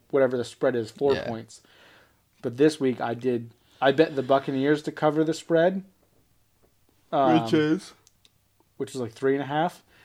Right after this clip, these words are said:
Speaker 1: Then I
Speaker 2: Okay.
Speaker 1: also bet for the Bills to cover the spread against the Chiefs, which is, like, three and a half. So I'm thinking that the Bills will either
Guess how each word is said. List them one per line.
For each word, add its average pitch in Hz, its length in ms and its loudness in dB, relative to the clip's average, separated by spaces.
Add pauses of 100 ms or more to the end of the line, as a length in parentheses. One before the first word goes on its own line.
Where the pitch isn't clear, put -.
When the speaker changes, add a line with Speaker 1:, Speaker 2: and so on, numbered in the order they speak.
(140)
Speaker 1:
Then 135 120 0
I 139 40 6
Speaker 2:
Okay. 139 60 6
Speaker 1:
also 139 240 4
bet 139 220 0
for - 100 -10
the 131 100 -6
Bills 185 400 6
to 165 80 -12
cover 143 180 -2
the 123 80 -6
spread 123 500 -4
against 127 280 -8
the 117 60 -14
Chiefs, 156 360 -6
which 123 160 -8
is, 123 100 -6
like, 117 160 -6
three 127 180 -6
and 120 80 -8
a 110 40 -8
half. 120 320 -12 (400)
So 139 140 0
I'm 135 100 0
thinking 214 340 2
that 185 240 2 (800)
the 139 120 -4
Bills 180 320 4
will 156 120 4
either 139 540 4